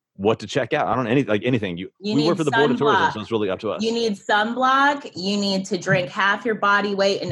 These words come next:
Speaker 2: ounces of water, and definitely visit one of the water parks. I would say the Wolf Lodge, which is now the, it's the new indoor swimming pool park.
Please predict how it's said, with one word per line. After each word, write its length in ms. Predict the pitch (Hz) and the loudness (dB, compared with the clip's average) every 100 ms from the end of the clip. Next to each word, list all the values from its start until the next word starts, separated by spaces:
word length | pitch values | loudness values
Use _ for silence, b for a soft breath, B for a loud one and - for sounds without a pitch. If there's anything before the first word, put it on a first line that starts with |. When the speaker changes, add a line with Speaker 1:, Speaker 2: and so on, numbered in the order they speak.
| - | 2
Speaker 2:
ounces 440 | 185 190 190 190 | 2 0 -4 -4
of 140 | 170 160 | -4 -2
water, 680 | 190 208 208 214 214 233 - _ _ _ _ _ _ _ _ _ | 2 4 4 2 -2 -4 -12 _ _ _ _ _ _ _ _ _
and 300 | 160 156 147 143 | -6 -2 -2 2
definitely 720 | 180 190 214 208 190 196 165 | 2 2 0 0 0 -2 0
visit 500 | 160 170 165 160 156 - - - | 4 4 4 2 0 -8 -20 -4
one 300 | 147 151 147 | 2 4 4
of 320 | 143 143 143 | 4 2 2
the 100 | 139 | 2
water 400 | 135 117 87 - - | 4 4 0 -4 -6
parks. 500 | - - - - _ - | -8 -10 -18 -20 _ 0
I 140 | 180 | 2
would 140 | 202 196 | 2 2
say 200 | 208 180 | 2 2
the 100 | 170 | 2
Wolf 340 | 165 160 - | 2 0 0
Lodge, 400 | 143 135 104 135 | 2 2 0 0
which 220 | 139 143 | 0 2
is 160 | 156 151 | 0 0
now 380 | 151 147 143 143 | 2 4 4 4
the, 280 | 143 139 - | 2 0 0
it's 220 | 156 147 | -2 0
the 80 | 170 | 0
new 240 | 165 156 147 | 2 2 2
indoor 580 | 147 147 147 139 139 143 | 2 4 4 4 2 0
swimming 480 | - 135 127 139 - | 0 2 4 2 0
pool 260 | - - - | -2 -2 -4
park. 240 | - - | -6 -6